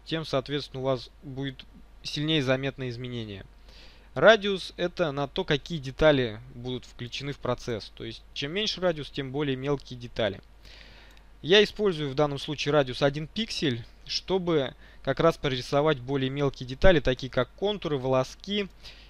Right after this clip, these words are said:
и чтобы хорошо прорисовались именно детали на руках. Видите, они становятся гораздо чётче. <clears throat> И в данном случае у меня настройка стоит эффект на сто процентов, радиус один пиксель. Нажимаем здесь Ок.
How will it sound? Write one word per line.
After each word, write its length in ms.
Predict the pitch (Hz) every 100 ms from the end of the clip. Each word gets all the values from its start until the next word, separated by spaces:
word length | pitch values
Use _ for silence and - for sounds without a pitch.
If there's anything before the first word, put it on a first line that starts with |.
| -
и 440 | 175 202 185 135 -
чтобы 340 | 131 151 143
хорошо 360 | 123 143 139 190
прорисовались 840 | 156 131 123 - 131 156 131 -
именно 440 | 143 135 123 120 120
детали 680 | 117 - 147 151 131 120 -
на 220 | 139 131 127
руках. 500 | 127 - 123 104 - - - - - -
Видите, 340 | 131 131 110 113
они 160 | 117
становятся 600 | 127 123 123 127 - 117 117
гораздо 420 | 120 131 120 120
чётче. 440 | - 131 - - - - - -
<clears throat> 220 | 202 - 208 165 - - - - - - - - -
И 120 | 156
в 60 | 185
данном 260 | 220 214
случае 280 | - 214 156
у 20 |
меня 80 | 156
настройка 480 | 151 - 170 151 -
стоит 340 | - 131 120
эффект 320 | - - 139 -
на 140 | 135
сто 180 | - 131
процентов, 600 | - 139 - 220 196 170 - - - - -
радиус 400 | 147 190 165 -
один 260 | 143 143 160
пиксель. 460 | - - - 107 139 - - - - - - - - - -
Нажимаем 420 | 147 143 190 165 123
здесь 200 | 120 151
Ок. 400 | 147 226 233